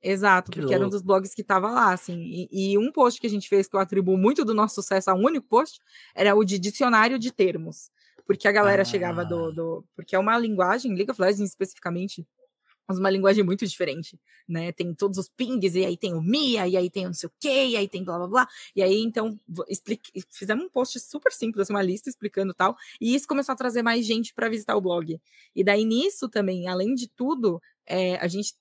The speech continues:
Speaker 1: teve a, a oportunidade de participar de alguns eventos da Riot. Como a gente nasceu junto com eles chegando também,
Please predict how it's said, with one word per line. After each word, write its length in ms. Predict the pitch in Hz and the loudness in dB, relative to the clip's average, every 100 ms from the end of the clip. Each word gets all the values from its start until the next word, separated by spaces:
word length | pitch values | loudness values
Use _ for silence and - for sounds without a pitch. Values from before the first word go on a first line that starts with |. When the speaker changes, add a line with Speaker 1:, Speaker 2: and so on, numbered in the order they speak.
| _ | _
Speaker 1:
teve 380 | 208 190 196 190 | 2 2 0 -2
a, 400 | 180 175 175 - | 0 0 0 0
a 40 | 180 | 0
oportunidade 580 | 185 202 214 196 190 | 0 -4 -2 2 2
de 60 | 214 | 0
participar 360 | - 208 - 202 | -4 -4 -2 0
de 80 | |
alguns 240 | 190 185 277 | 0 0 -2
eventos 280 | 302 226 208 | -2 -4 -2
da 140 | 190 180 | 0 2
Riot. 220 | 196 - | 0 0
Como 160 | 233 | 0
a 60 | 285 | 0
gente 200 | 285 247 | -2 -2
nasceu 360 | 208 190 208 220 | -2 2 6 4
junto 240 | 185 202 | 2 -6
com 120 | - 190 | -6 -4
eles 200 | 180 - | -4 -4
chegando 400 | 180 165 190 180 | -4 -2 -4 -4
também, 380 | 170 180 214 | -4 -4 -4